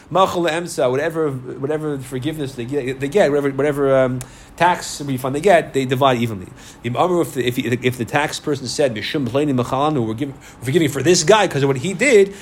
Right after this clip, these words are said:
then masha machal machal loy, then in that case, it's only for him. He, he gets that, that, uh, that, uh, bonus. Hoyu bayim baderech, if they are traveling on the way. Okay, so the business is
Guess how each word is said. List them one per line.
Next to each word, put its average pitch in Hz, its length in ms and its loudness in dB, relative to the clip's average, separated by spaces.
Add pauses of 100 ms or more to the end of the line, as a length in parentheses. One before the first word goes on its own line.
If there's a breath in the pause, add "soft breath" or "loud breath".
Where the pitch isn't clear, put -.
(140 loud breath)
then 147 120 2
masha 170 240 2
machal 165 380 2
machal 165 340 -2
loy, 143 240 0
then 156 280 2
in 143 60 -2
that 147 200 -2
case, 147 400 0 (340 loud breath)
it's 135 200 -6
only 151 180 -6
for 131 160 -8
him. 147 260 -2
He, 151 200 -6
he 160 140 -6
gets 135 240 0
that, 113 260 -2
that, 110 280 -6
uh, 107 180 -4
that, 104 340 -8
uh, 101 140 -4
bonus. 101 420 -10 (400 loud breath)
Hoyu 214 460 4
bayim 180 320 4
baderech, 160 580 4
if 151 260 -2
they 139 200 0
are 147 520 2 (140)
traveling 151 400 0
on 147 60 -4
the 147 80 0
way. 139 260 4 (100)
Okay, 156 220 -4
so - 100 -10
the 120 100 -6
business 160 440 -2
is 156 100 -8